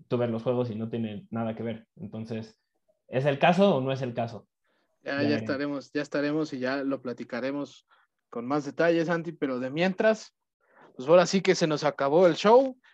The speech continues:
Speaker 2: uno de tres que vamos a tener esta semana, así que estén
Speaker 1: Pesadita, pesadita.
Speaker 2: a-, ate-, atenti.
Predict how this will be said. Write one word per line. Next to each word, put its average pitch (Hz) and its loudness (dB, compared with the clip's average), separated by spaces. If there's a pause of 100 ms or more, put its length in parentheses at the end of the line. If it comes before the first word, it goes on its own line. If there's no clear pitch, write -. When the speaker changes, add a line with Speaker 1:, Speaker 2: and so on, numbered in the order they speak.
Speaker 2:
uno 202 4
de 160 2
tres 190 0
que 190 -4
vamos 180 -2
a 165 -10
tener 170 -4
esta 170 -10
semana, 175 -2
así 175 -4
que 127 -4
estén 131 -8
Speaker 1:
Pesadita, 131 -2
pesadita. 123 -4
Speaker 2:
a-, 120 2
ate-, 156 0
atenti. 208 2